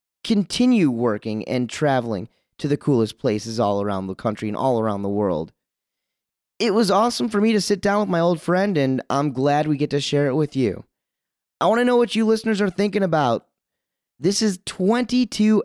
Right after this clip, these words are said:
episodes deep. I see the numbers. I know you're listening. Not exactly sure who you all are, but you know what? Let me know. Your feedback, it's always welcomed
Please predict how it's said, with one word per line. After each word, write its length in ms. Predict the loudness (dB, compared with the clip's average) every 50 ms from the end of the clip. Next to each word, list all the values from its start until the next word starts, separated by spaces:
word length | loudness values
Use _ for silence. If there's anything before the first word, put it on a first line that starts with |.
| 0
episodes 720 | -2 -2 0 0 -2 -2 -2 0 0 2 2 0 0 -4 -12
deep. 640 | -14 -14 -8 -2 0 0 2 2 0 0 -4 -10 -20 _ _ _ _ _ _ _ _ -4
I 100 | -2 -2
see 240 | -2 -2 -2 0 2
the 80 | 2
numbers. 440 | 4 4 2 2 2 2 0 0 -2 -2
I 140 | -2 -2 0
know 240 | 2 2 2 4 4
you're 180 | 4 2 2
listening. 640 | 2 2 2 0 0 -2 -2 0 0 0 -2 -4 -6 -10 _ _ _ _ _ _ _ -8
Not 240 | -4 -2 -2 0 0
exactly 400 | 0 0 0 0 -2 -2 -2 -4
sure 240 | -2 0 0 2 2
who 100 | 4 2
you 240 | 2 2 2 2 4
all 200 | 4 4 4 2
are, 380 | 2 2 2 0 0 -2 -6 -10 _ _ _ _ _ _ _
but 260 | 0 0 0 0 -2 _
you 100 | -2 0
know 120 | 2 2 2
what? 280 | 2 2 0 -2 -6 _
Let 320 | -12 -8 -4 -2 -2 0 2
me 120 | 2 2
know. 380 | 2 2 2 2 0 -2 -4 -8 _ _ _ _ _ _ _ _ -4
Your 160 | -2 0 0
feedback, 640 | -2 -2 -4 -2 -2 -2 0 0 0 0 0 -2 -4
it's 120 | -6 -2
always 360 | 0 2 4 4 4 2 2 2
welcomed 480 | 2 2 2 2 0 0 -2 -2 -2